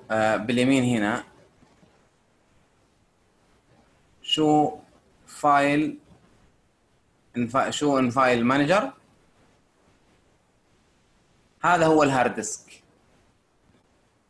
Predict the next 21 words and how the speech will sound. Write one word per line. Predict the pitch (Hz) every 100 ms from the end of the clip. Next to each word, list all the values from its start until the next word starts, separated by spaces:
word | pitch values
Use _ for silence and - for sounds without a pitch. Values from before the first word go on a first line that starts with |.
| _ _ _ _ _ _ _ _ _ _ _ _ _ _ 123
لاحظ | 156 156 147
الهارد | 135 131 127 131
disk | 160 -
هذا | 151 160 180 214 - - _ _ _ _ _ _
اللي | 117 117 139
هنا، | 160 196 - _ _ _ _ _ _ _ _ _
لو | 127 143 147
أنت | 190 190
نسخته | 165 156 196 180 - 110 92 _ _ _ _ _ _ _ _ _ _ _ _ _ _ _
في | 151
أي | 170
مكان | 165 151 160 147
آخر | 151 156 165 180 - - _ _ -
ممكن | 170 165
تشغله | 139 170 151 147
في، | 139 - 135 120
بالفيرتشوال | 123 117 156 - 139
ماشين، | 135 - 185 185
وممكن | 156 160 156 143 131
تشغله | - 143 139 139 135
بالفيموير. | 131 120 135 139 156 156 156